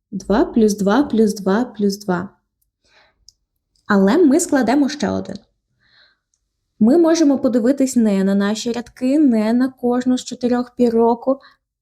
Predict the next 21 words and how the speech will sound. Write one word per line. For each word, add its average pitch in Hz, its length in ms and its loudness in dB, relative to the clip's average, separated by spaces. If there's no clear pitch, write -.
а 190 260 2
на 202 260 4
стовпчики. 240 960 -4
Він 226 240 2
зловив 220 640 0
один, 190 600 0
два, 185 500 -6
три, 190 320 -2
чотири 214 600 0
смачнючих 214 640 -2
жовтих 208 460 -2
рибки 226 340 2
за 277 140 0
весь 285 260 0
рік 339 280 -2
і 254 260 2
стільки 294 640 -4
ж, - 180 -12
чотири, 277 500 2
зловив 226 440 0
синіх. 214 680 -2